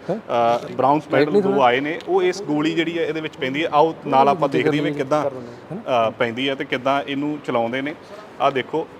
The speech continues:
Speaker 2: ਕਿ
Speaker 1: ਹਾਂ।
Speaker 2: ਉਹ ਰਾਈਫਲ ਹੈ। ਨਾਲ ਦੀ ਨਾਲ
Speaker 1: ਰਾਈਫਲ
Speaker 2: ਸਰ,
Speaker 1: ਵਾਲਾ ਵੀ on
Speaker 2: ਅ,
Speaker 1: ਕਰ ਦਿਓ।
Speaker 2: ਐਕਸਪਲੇਨ ਵੀ ਮੈਨੂੰ ਲੱਗਦਾ ਵੀ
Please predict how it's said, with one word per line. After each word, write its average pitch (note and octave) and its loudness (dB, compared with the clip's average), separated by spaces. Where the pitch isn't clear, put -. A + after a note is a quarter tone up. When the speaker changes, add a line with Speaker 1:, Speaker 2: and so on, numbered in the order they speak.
Speaker 2:
ਕਿ B2+ -2
Speaker 1:
ਹਾਂ। A#2+ -12
Speaker 2:
ਉਹ G3 4
ਰਾਈਫਲ C3+ 4
ਹੈ। G2 -2
ਨਾਲ C#3+ 6
ਦੀ C3 0
ਨਾਲ C3 2
Speaker 1:
ਰਾਈਫਲ F#3 2
Speaker 2:
ਸਰ, F#3 2
Speaker 1:
ਵਾਲਾ F3+ 2
ਵੀ F3+ 0
on E3 8
Speaker 2:
ਅ, - 6
Speaker 1:
ਕਰ D#3+ 2
ਦਿਓ। D#3 0
Speaker 2:
ਐਕਸਪਲੇਨ D#3+ 0
ਵੀ F3+ -6
ਮੈਨੂੰ D#3+ -4
ਲੱਗਦਾ D3+ 0
ਵੀ E3 -4